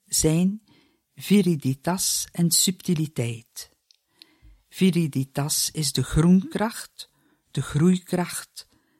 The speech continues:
de levenskracht die God in alle planten, bomen, dieren en in alle levende wezens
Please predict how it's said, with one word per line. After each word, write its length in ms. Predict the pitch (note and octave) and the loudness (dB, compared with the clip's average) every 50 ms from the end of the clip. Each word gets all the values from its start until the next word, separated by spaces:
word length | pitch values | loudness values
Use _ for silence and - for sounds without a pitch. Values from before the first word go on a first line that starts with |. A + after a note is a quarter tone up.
| _ _ | _ _
de 120 | _ - C3+ | _ -4 0
levenskracht 920 | C3+ D3+ F#3+ G#3 G#3+ - A3 G3+ - - - - F3+ F3+ F3 - - - - | 2 4 4 2 2 2 0 0 0 -2 -2 -2 -2 -4 -4 -4 -8 -12 -8
die 160 | - D3+ C3+ | -8 -8 -6
God 340 | - - F3+ F3+ - - - | -4 -4 -6 -6 -6 -12 -10
in 260 | - D3 C#3+ C#3 C3 | -4 -2 0 0 0
alle 320 | - D3 F3+ A3+ C4 - _ | -2 -2 -2 -2 -2 -4 _
planten, 680 | - E3+ E3 F3+ F#3+ F#3+ F#3 - - G3 G3 G3+ G3+ - _ _ _ _ | -2 0 2 2 2 0 -2 -4 -4 -4 -4 -4 -4 -8 _ _ _ _
bomen, 840 | _ C#3+ B2+ - D#3 E3 F3+ F#3+ G3 G3+ G3+ G3+ G3+ G3+ F#3+ - _ _ | _ -12 -4 0 2 2 4 4 4 4 2 2 0 -2 -4 -6 _ _
dieren 720 | - B2+ A#2+ - D#3+ D3+ D3+ D3+ D3+ D3+ D#3 D#3+ D#3+ - _ _ _ _ | -14 -12 -8 -4 -2 0 0 0 0 -2 -4 -6 -8 -10 _ _ _ _
en 180 | _ C#3 C3+ C#3+ | _ 0 2 4
in 180 | C3+ B2 - - | 4 2 0 -2
alle 240 | - G#3 A#3+ A#3+ | -2 0 0 0
levende 480 | G#3+ G3 G3+ G3+ G3+ F#3 G3 F#3 F3+ E3 | 0 0 0 0 2 2 2 2 2 2
wezens 680 | D3 C#3+ D3 D3 D3 - - E3 D#3+ D#3 - - - | 0 0 0 0 0 0 -2 -2 -2 -2 -6 -10 -12